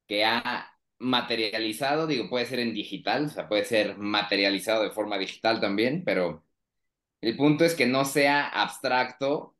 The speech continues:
en el sentido de decir, "Oye, pues es que está aquí en mi cabeza, ¿no? Aquí la tengo, pero pues todavía no la externé". Entonces,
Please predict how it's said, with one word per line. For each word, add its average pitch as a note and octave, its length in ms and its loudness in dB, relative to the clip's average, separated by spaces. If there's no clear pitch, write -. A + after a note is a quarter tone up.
en G2 280 0
el A2 220 0
sentido B2 680 -2
de A2 100 0
decir, A2+ 680 -4
"Oye, A2+ 400 4
pues F2 180 -10
es G#2+ 160 -6
que B2+ 120 2
está - 200 0
aquí A#2+ 280 2
en A2 80 2
mi G2 120 0
cabeza, F#2 400 2
¿no? F#2+ 180 -4
Aquí G#2+ 280 -2
la F#2+ 200 2
tengo, A2 420 -2
pero E2 180 0
pues - 140 -16
todavía G2 400 4
no F#2+ 140 2
la D#2+ 340 2
externé". F2 680 -2
Entonces, F2 600 -6